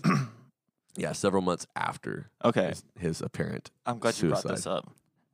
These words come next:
Speaker 1: 'cause this ties into what I was gonna talk about.
Speaker 2: <laughs>
Speaker 1: Wayfair, we talked about that two days ago.
Speaker 2: Yes, sir.
Speaker 1: Uh, crazy. Somehow people are saying that he's connected to Wayfair.
Speaker 2: Oh my God.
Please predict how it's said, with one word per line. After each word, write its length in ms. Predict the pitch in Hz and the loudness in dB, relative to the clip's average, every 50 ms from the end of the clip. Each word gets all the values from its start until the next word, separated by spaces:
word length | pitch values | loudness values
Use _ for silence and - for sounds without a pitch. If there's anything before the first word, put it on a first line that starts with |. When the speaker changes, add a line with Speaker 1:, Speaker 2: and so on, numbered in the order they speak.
| _ | _
Speaker 1:
'cause 140 | - 120 110 | -2 0 0
this 100 | 113 117 | 0 0
ties 280 | - - 120 110 269 311 | 2 4 6 6 8 8
into 320 | 247 208 220 277 294 226 | 6 8 8 8 8 8
what 180 | 220 254 294 220 | 8 8 6 6
I 80 | 190 | 8
was 160 | 202 254 311 302 | 6 6 6 6
gonna 140 | 185 185 | 4 4
talk 180 | 247 - 294 - | 4 6 6 4
about. 260 | - 214 254 262 247 - 226 240 247 - - - - - - - - - - | 4 6 6 6 6 6 6 4 4 4 4 0 -14 -14 -14 -14 -20 -20 -20
Speaker 2:
<laughs> 720 | - - - - - - - _ _ _ _ _ _ _ - | -20 -20 -20 -20 -20 -20 -20 _ _ _ _ _ _ _ 2
Speaker 1:
Wayfair, 440 | - 127 139 135 127 - 120 101 101 | 6 8 8 8 8 4 2 0 0
we 100 | 107 110 | 0 4
talked 180 | - 117 117 | 6 6 6
about 200 | 120 113 117 110 | 8 6 4 4
that 220 | - 104 90 - - _ _ _ _ _ _ - | 4 2 0 0 -6 _ _ _ _ _ _ -8
two 120 | - 131 | -2 0
days 180 | 113 110 104 98 | 2 2 2 0
ago. 260 | - - 50 - - - - _ _ _ _ _ _ _ _ _ _ _ _ _ _ - | -2 -6 -8 -8 -10 -14 -18 _ _ _ _ _ _ _ _ _ _ _ _ _ _ 0
Speaker 2:
Yes, 180 | 92 90 - - | 0 0 0 0
sir. 160 | - - - - - _ _ _ _ _ _ _ _ _ _ _ _ _ - | -4 -8 -8 -12 -20 _ _ _ _ _ _ _ _ _ _ _ _ _ -6
Speaker 1:
Uh, 260 | - 90 69 71 67 - - - | -2 0 0 0 0 -2 -4 -4
crazy. 500 | - - 120 110 101 - 82 73 - - _ _ _ _ _ _ _ _ _ _ _ _ _ _ _ _ _ _ _ _ _ _ _ | 0 2 2 2 2 -2 -6 -10 -12 -16 _ _ _ _ _ _ _ _ _ _ _ _ _ _ _ _ _ _ _ _ _ _ _
Somehow 580 | - - 139 147 147 135 135 113 104 101 98 90 - _ _ | -2 4 4 4 6 6 6 6 6 6 2 0 -4 _ _
people 240 | - 113 - - 95 | -6 -6 -2 -2 -2
are 60 | 107 | -2
saying 300 | - - 113 104 104 101 | -2 0 0 0 0 0
that 180 | 98 95 98 107 | -2 -4 -4 -2
he's 320 | - 123 131 143 139 - | 2 4 6 6 6 4
connected 500 | - - 110 101 95 - - - 87 - - _ _ _ _ _ _ _ _ _ _ _ _ _ _ | 2 -2 -2 -2 -2 -2 -4 -6 -8 -8 -10 _ _ _ _ _ _ _ _ _ _ _ _ _ _
to 80 | - 98 | -6 -2
Wayfair. 540 | 92 101 95 98 - - - 57 - - - _ _ _ _ - | 0 2 2 0 -2 -4 -8 -8 -8 -10 -12 _ _ _ _ -8
Speaker 2:
Oh 100 | - - - | -8 -6 -6
my 100 | - - - - 110 | -8 -12 -14 -14 -16
God. 140 | - - | -14 -12